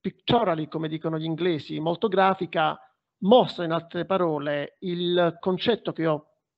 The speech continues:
poc'anzi, eh, spiegato, visto però verso lo spazio. In questa slide voi vedete satelliti fra di loro interconnessi, ci sono interconnessioni in rosso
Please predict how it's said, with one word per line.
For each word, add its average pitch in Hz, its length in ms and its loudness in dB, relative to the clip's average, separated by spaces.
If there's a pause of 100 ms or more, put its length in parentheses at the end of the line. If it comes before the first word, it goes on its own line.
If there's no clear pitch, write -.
(140)
poc'anzi, 147 880 -4
eh, 143 360 -10
spiegato, 185 880 0 (320)
visto 240 500 4
però 185 400 4 (360)
verso 151 420 -2
lo 139 80 -4
spazio. 120 640 -10 (540)
In 196 180 2
questa 233 420 6
slide 202 400 4
voi 180 140 4
vedete 160 800 0
satelliti 208 720 0
fra 165 160 -2
di 156 100 0
loro 180 340 4
interconnessi, 180 1200 -6 (680)
ci - 120 0
sono 202 300 6
interconnessioni 190 1040 0
in 170 80 -4
rosso 170 800 -6